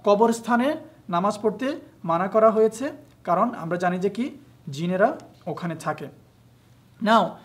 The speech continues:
শয়তান এবং জিন, এ দুটোর মধ্যে তফাৎ কি? সব শয়তান কিন্তু জিন, কিন্তু সব জিন শয়তান না। তার মানে জিনদের মধ্যে মুসলমান জিনও আছে, অমুসলমান জিনও আছে। এর মধ্যে অমুসলমান জিন যারা, মানে, খুব খারাপ, তাদেরকে বলা হয়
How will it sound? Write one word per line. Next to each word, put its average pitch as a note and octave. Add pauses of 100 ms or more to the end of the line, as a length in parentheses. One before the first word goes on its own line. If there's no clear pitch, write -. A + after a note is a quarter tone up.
(180)
শয়তান C4 (220)
এবং F#3+
জিন, D3+
এ E3
দুটোর F#3
মধ্যে G#3
তফাৎ F3+
কি? - (1400)
সব A#3+
শয়তান B3
কিন্তু A3+
জিন, C#3+ (320)
কিন্তু E3
সব G3
জিন F#3+
শয়তান F3
না। C3 (460)
তার E3
মানে G3+
জিনদের G3+
মধ্যে A3+
মুসলমান A3+
জিনও A3+
আছে, C4+ (220)
অমুসলমান G#3+
জিনও F3+
আছে। D#3+ (340)
এর A3+
মধ্যে B3+
অমুসলমান A#3+
জিন F#3
যারা, F#3
মানে, G#3+
খুব - (180)
খারাপ, F#3+ (420)
তাদেরকে G3+
বলা G#3
হয় A#3+